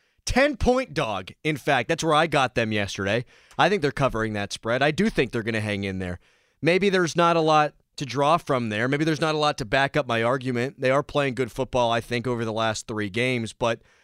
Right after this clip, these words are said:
the last three times the Steelers have gone to the playoffs, they've got their doors blown off. The last time they went to Buffalo, they got absolutely destroyed. Maybe I'm the one reaching here.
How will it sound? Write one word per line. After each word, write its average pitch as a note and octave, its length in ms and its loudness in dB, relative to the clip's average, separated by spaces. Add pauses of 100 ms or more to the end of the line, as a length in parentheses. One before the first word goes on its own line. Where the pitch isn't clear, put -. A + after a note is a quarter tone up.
(160)
the C#3 100 -2
last D3+ 240 2
three D3 140 -4
times C#3+ 260 -2
the C3 60 -2
Steelers C3+ 400 -2
have C3 200 -2
gone B2 200 0
to A2 60 -6
the G#2 80 -10
playoffs, G#2+ 420 -2
they've A2 160 -6
got A#2 160 0
their G#2 140 -8
doors B2 400 -2
blown F#2+ 300 -8
off. F2 240 -8 (400)
The C#3 80 -2
last D3 260 0
time D3+ 160 0
they C3+ 80 0
went B2+ 220 -2
to B2 100 -4
Buffalo, A2+ 640 -2 (300)
they C#3 120 2
got C3 240 0
absolutely A#2+ 640 -2
destroyed. G2 640 -8 (320)
Maybe G3 340 2
I'm A3+ 180 0
the F3+ 60 2
one A2+ 220 -2
reaching G2 380 -6
here. F2 260 -14